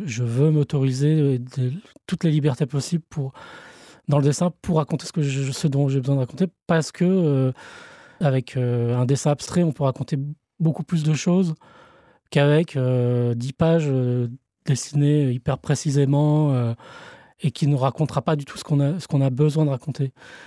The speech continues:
Donc pour moi, la, l'intérêt du dessin, c'est pas d'en mettre des tartines partout, c'est de trouver le ton juste à chaque case, à chaque moment du, je préfère être plutôt du côté de la poésie dans ce que je raconte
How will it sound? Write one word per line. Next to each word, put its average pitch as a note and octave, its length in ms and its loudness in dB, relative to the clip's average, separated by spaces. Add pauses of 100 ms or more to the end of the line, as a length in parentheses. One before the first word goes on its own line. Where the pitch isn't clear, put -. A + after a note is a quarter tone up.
(220)
Donc D3+ 160 0
pour D#3+ 160 0
moi, F3+ 160 4
la, E3 200 2
l'intérêt D#3+ 360 2
du D3+ 80 -2
dessin, D#3+ 320 0
c'est - 180 -6
pas D#3+ 160 0
d'en C#3 140 0
mettre C#3 180 2
des C3+ 100 0
tartines C#3 380 -6
partout, E3+ 320 -4
c'est F3 160 -4
de C3 380 0
trouver E3+ 260 2
le E3 120 2
ton D#3+ 220 0
juste F3 260 0
à D3 60 2
chaque F3 300 -2
case, F3 320 2
à C#3+ 100 2
chaque D#3+ 240 -4
moment D#3 360 2
du, B2 720 -6 (220)
je - 100 -6
préfère F#3 300 2
être F3+ 120 0 (200)
plutôt F3+ 220 -2
du D#3+ 120 -2
côté E3+ 240 -4
de D#3+ 60 4
la D#3 100 2
poésie E3 380 0
dans D3 100 -2
ce - 60 -12
que D#3 100 -4
je C#3 60 -4
raconte D3+ 440 -2